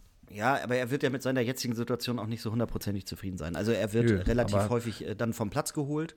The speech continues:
Speaker 2: Ja, aber du
Speaker 1: Ähm,
Speaker 2: merkst ja auch, dass es dann irgendwann einfach so wie gestern auch, der, der, äh, der hat gestern so viele Defensivaufgaben übernommen und das macht er eigentlich ja fast immer in Spielen. Das ist ja niemand, der die Mittellinie nur von der anderen Seite sieht.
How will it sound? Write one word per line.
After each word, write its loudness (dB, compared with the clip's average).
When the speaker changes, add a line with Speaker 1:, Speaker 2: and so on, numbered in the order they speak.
Speaker 2:
Ja, 8
aber 8
du 6
Speaker 1:
Ähm, 6
Speaker 2:
merkst 8
ja 12
auch, 6
dass 6
es 0
dann 6
irgendwann 4
einfach 4
so 4
wie 4
gestern 2
auch, 2
der, 2
der, 0
äh, -4
der -2
hat 0
gestern 8
so 8
viele 8
Defensivaufgaben 4
übernommen 4
und 6
das 6
macht 6
er 12
eigentlich 4
ja 8
fast 2
immer 12
in 4
Spielen. 2
Das 4
ist 2
ja 8
niemand, 8
der 8
die 4
Mittellinie 6
nur 4
von 2
der 2
anderen 8
Seite 4
sieht. 2